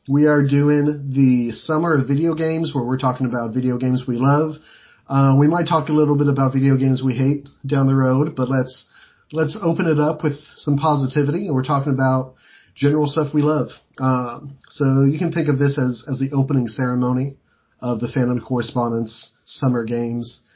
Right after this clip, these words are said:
if you will. Uh, you don't have to if you don't want to, but you should.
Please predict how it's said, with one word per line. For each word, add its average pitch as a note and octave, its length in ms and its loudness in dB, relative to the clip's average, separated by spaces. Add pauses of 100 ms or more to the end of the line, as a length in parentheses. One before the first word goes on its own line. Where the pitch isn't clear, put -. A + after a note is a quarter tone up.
(180)
if B2 200 -4
you A#2+ 120 4
will. A#2 360 -2 (520)
Uh, B2 300 0
you B2+ 60 -2
don't - 260 0 (560)
have C3+ 200 2
to D3+ 100 4
if C#3 180 4
you C#3 60 2
don't A#2 180 0
want C3 160 0
to, A2+ 160 -4 (180)
but A2 380 -6 (480)
you G#2 100 -6
should. B2 340 -2